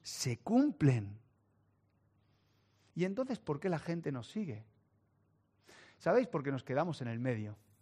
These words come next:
Nuestra sociedad está acostumbrada a no tomar decisiones. Nuestra acostumbrada, está co-, co-, acostumbrada a tapar las cosas.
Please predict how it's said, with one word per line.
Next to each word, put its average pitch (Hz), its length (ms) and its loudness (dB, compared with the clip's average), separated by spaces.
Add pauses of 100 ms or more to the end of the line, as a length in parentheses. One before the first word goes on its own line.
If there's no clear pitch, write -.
(1160)
Nuestra 165 220 2
sociedad 165 380 2
está 220 200 -4
acostumbrada 175 600 2
a 143 40 2
no 143 120 0
tomar 135 280 0
decisiones. 113 840 -8 (1300)
Nuestra 185 240 8
acostumbrada, 190 720 10
está 202 360 10
co-, 254 320 2
co-, 202 340 4 (140)
acostumbrada 180 640 12
a 180 160 12
tapar 160 600 12
las 139 260 8
cosas. - 560 -6